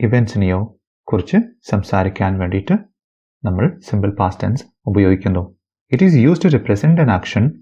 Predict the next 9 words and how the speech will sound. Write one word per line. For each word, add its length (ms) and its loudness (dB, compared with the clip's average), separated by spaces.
or 140 0
event 240 4
that 300 2
took 220 0
place 280 4
in 60 2
the 140 2
past. 300 -2
So, 160 -2